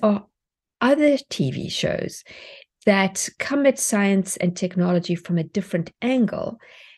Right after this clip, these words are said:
And if your child gets into it, is likely to develop a love for science and technology. So let me jump into explaining what some of these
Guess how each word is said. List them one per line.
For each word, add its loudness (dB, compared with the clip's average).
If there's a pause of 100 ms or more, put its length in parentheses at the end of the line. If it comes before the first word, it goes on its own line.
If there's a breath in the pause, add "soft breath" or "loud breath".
(180 loud breath)
And 0 (200)
if -2
your 0
child -4
gets -4
into -2
it, -6 (400 soft breath)
is 4
likely 4
to 0 (180)
develop 0
a 2
love 0
for -2
science -6
and -10
technology. -2 (600)
So -12
let 0
me 4
jump 0
into -2
explaining 0
what -2
some -2
of -4
these -2